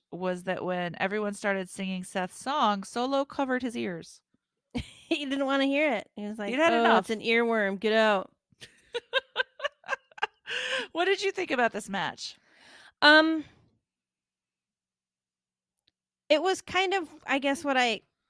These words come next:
Speaker 2: expected. I don't know. There wasn't anything, like, holy cow about it. And, like,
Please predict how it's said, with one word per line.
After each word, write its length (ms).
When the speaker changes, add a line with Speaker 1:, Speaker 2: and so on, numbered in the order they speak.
Speaker 2:
expected. 680
I 120
don't 80
know. 160
There 100
wasn't 260
anything, 400
like, 380
holy 300
cow 420
about 380
it. 300
And, 120
like, 320